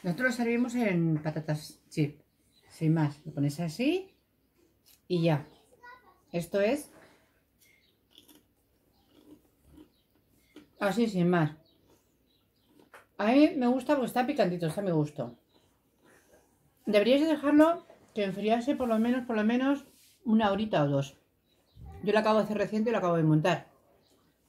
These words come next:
Y este sería otro canapé, pero que este lo servimos con biscotes. Yo os enseñaré más canapés de estos para cuando tengáis invitados. Y este simplemente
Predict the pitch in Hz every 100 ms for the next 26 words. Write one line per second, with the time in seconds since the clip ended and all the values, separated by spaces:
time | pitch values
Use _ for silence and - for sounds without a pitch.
0 | _ _ _ _ - 233 233 294 285 220
1 | 196 202 226 262 262 262 294 - _ -
2 | 220 214 226 220 226 214 208 208 240 -
3 | 208 170 160 151 170 147 156 - _ -
4 | - - - - - _ _ _ 392 392
5 | 392 - - - - 180 185 180 196 190
6 | 202 170 160 185 180 180 202 208 233 233
7 | 254 277 - _ _ _ _ _ _ _
8 | 165 160 156 151 151 - 147 127 127 151
9 | 254 - _ _ _ _ _ _ _ _
10 | 370 403 415 _ _ 415 - _ _ -
11 | 175 185 196 185 190 208 240 247 392